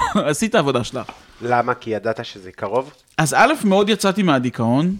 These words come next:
Speaker 1: אז אולי הרגשתי שזה מתקרב, אבל לא, לא יודע. אמ, אה, כאילו, עם השנים פיתחתי עם עצמי תפיסה ש-, של, של, כאילו, שכשהבנ-, זאת אומרת, כשאני מרגיש שאני לא רוצה יותר טיפול,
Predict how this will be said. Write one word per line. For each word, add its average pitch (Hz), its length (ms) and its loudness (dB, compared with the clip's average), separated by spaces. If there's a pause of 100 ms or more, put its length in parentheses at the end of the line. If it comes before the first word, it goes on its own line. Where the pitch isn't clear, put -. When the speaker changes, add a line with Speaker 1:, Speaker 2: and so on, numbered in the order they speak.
(340)
Speaker 1:
אז 131 120 -6
אולי 135 380 0
הרגשתי 131 460 -2
שזה 127 280 -12
מתקרב, 127 580 -6 (400)
אבל 135 540 0 (360)
לא, 277 200 2 (240)
לא 415 40 0
יודע. 415 360 2 (340)
אמ, 180 1040 0 (480)
אה, - 80 2 (280)
כאילו, 226 200 2
עם 220 120 -2
השנים 214 360 2
פיתחתי 196 360 -4
עם 180 80 0
עצמי 180 220 -4
תפיסה 175 400 -2
ש-, 202 120 -2 (200)
של, 127 400 -4
של, 131 340 -10 (100)
כאילו, 143 460 -4
שכשהבנ-, 131 800 -8
זאת - 100 -12
אומרת, 139 140 -2 (360)
כשאני 214 360 4
מרגיש 139 560 -2
שאני 127 280 -4
לא 147 100 2
רוצה 151 240 0
יותר 147 220 0
טיפול, 226 540 0